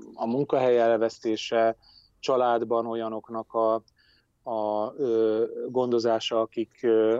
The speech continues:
akiknek a gondozása ebben a, ö, akár párosulhat ilyen munkahely elvesztéssel, és még egy csomó minden más jut.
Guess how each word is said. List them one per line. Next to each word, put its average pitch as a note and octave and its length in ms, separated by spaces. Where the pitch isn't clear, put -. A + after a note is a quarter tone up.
akiknek A2+ 1120
a A#2 60
gondozása A#2 600
ebben A2+ 280
a, A2 160
ö, G#2 220
akár A2+ 380
párosulhat A2+ 560
ilyen A2 220
munkahely A#2 420
elvesztéssel, A2+ 580
és A2 120
még A#2 120
egy A#2 80
csomó C#3+ 260
minden B2 320
más A2 340
jut. B2 260